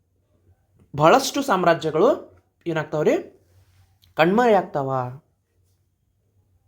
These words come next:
ಆದರೆ ಸುಲ್ತಾನನು ಹೊಯ್ಸಳ ರಾಜ್ಯವನ್ನ ಮಾತ್ರವೇ ಹತ್ತಿಕ್ಕದೆ ಹೋದರೂ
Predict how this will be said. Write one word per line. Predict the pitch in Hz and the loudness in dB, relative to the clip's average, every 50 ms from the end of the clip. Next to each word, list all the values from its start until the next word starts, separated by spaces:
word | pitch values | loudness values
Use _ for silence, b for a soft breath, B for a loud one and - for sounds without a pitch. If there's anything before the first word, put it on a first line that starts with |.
| _ _ _ _ _ _ _ _ _ _ _ _ _ _ _ _ _ _ _ _ _ _ _ _ _ _ _ _ _ _ _ _ _ _ _ _ _ _ _ _ _ _ _ _ _ _ b b b b b b b b b b b - | _ _ _ _ _ _ _ _ _ _ _ _ _ _ _ _ _ _ _ _ _ _ _ _ _ _ _ _ _ _ _ _ _ _ _ _ _ _ _ _ _ _ _ _ _ _ b b b b b b b b b b b 4
ಆದರೆ | 175 190 196 190 185 196 190 202 208 226 233 | 4 4 6 4 4 2 4 4 4 4 2
ಸುಲ್ತಾನನು | 233 - 170 180 180 175 214 214 214 214 208 214 208 220 247 240 | 0 -2 -2 -2 0 2 4 4 4 4 2 0 0 -2 -2 0
ಹೊಯ್ಸಳ | - 170 196 214 220 220 214 202 | 0 0 0 2 2 2 4 4
ರಾಜ್ಯವನ್ನ | 196 196 185 170 196 190 190 190 190 185 | 4 2 0 0 -2 -2 0 0 -2 -2
ಮಾತ್ರವೇ | 180 175 175 175 170 185 180 175 214 214 | 0 -2 -2 -2 -2 -2 0 0 0 0
ಹತ್ತಿಕ್ಕದೆ | 175 175 - 185 175 180 - 180 170 196 233 277 320 - - - | -2 -4 -8 -8 -8 -4 -2 0 2 4 4 4 4 2 -2 -6
ಹೋದರೂ | - 156 156 147 147 147 185 240 277 285 B | -4 -4 -2 -2 0 0 0 0 0 -2 B